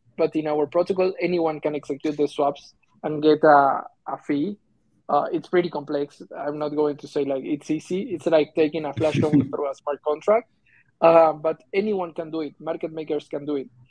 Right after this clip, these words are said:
Speaker 1: If we die tomorrow, the protocol can go on. The protocol does not need you. And for me, that I have been five years in this space, it's really, really important,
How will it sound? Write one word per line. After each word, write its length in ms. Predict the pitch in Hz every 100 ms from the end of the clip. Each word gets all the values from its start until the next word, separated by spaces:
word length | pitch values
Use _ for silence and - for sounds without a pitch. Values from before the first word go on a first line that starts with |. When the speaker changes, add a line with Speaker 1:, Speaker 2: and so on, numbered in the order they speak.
| _ -
Speaker 1:
If 140 | 165 180
we 120 | 196
die 220 | 180 180
tomorrow, 600 | 180 160 151 160 208 269 -
the 120 | 156
protocol 500 | 160 160 170 160 147
can 220 | 156 151
go 240 | 147 147
on. 200 | 147 139 - _ _ _ 226
The 100 | 147
protocol 440 | 160 160 160 151
does 300 | 147 165 165
not 240 | 165 147 165
need 260 | 156 151
you. 180 | - - _ _ _ _ -
And 200 | 175 165
for 260 | - 156 160
me, 360 | 220 220 180
that 180 | 160 156
I 100 | 170
have 240 | 170 160 156
been 320 | 180 170 147
five 240 | 160 160
years 340 | 175 170 147 156
in 120 | 147
this 160 | 151
space, 360 | - 151 180 -
it's 240 | 170 - _ _ _ _ -
really, 340 | 190 185 160
really 260 | 156 156 147
important, 480 | 143 143 139 -